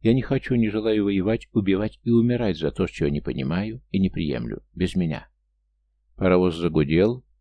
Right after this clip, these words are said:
и, набирая скорость, прокатился мимо членов Викжели и студсовета, сцепившихся в коллективных рукопожатиях перед фото- и кинокамерами.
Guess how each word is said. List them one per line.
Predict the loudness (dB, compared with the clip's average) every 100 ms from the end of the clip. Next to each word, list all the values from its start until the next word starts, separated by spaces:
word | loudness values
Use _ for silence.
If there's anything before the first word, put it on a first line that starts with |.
| -4
и, | 2
набирая | 2 2 2 0
скорость, | 0 0 0 -2
прокатился | -4 -2 -2 -2 -2
мимо | -2 -2
членов | -4 0 2 4
Викжели | 2 0 0 0 0
и | -2
студсовета, | -8 -4 -4 0 0 2 0 0
сцепившихся | -8 -6 -2 0 0 -2 -2 -4
в |
коллективных | -2 -4 0 -2 -2 -4
рукопожатиях | -6 -2 0 0 -2 -2 -6 -4
перед | -2 -2 -4
фото- | 0 0 0 -4
и | -6 -6
кинокамерами. | -6 -4 -4 -4 -6 -4 -4 -4 -8 -10 -14